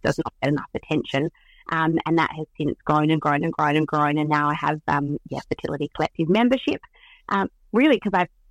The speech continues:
you know, I realised there was just no support. You'd leave a doctor's appointment, get home and sit on the couch and say, "What the fuck? You, you know, where, where now?" And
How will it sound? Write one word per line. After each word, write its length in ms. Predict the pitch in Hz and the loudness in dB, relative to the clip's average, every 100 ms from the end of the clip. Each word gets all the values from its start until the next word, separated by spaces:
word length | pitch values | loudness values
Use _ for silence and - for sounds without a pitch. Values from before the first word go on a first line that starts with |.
| _ | _
you 120 | 226 | 0
know, 80 | 160 | 2
I 160 | 156 185 | 0 0
realised 320 | 190 185 185 | 4 2 4
there 80 | 190 | 0
was 100 | 175 | 0
just 160 | 202 - | -4 0
no 180 | 180 185 | 2 2
support. 340 | 185 - 220 - | -2 -2 0 0
You'd 140 | 180 | 0
leave 180 | 208 202 | 0 0
a 60 | 180 | 0
doctor's 320 | 170 - 170 | 0 -2 -8
appointment, 500 | - 165 180 180 180 | -4 -2 0 -2 0
get 140 | 180 | -2
home 260 | - 175 185 | -2 0 0
and 200 | 175 165 _ - | 0 -2 _ -6
sit 100 | - | -2
on 100 | 175 | -2
the 80 | 170 | -2
couch 360 | 175 175 - - | -2 -2 -4 -4
and 120 | 185 190 | -2 0
say, 360 | 180 180 180 - _ | 0 -2 -6 -10 _
"What 220 | 208 - | -2 0
the 80 | 214 | 0
fuck? 280 | - - 427 | 0 0 0
You, 200 | - - 196 | -2 -4 -2
you 120 | 185 | -2
know, 140 | 170 208 - 190 | 0 -2 -4 -4
where, 200 | 190 185 | -4 0
where 220 | 190 180 | 0 2
now?" 320 | 175 190 330 | 0 2 2
And 220 | - 180 | 2 -2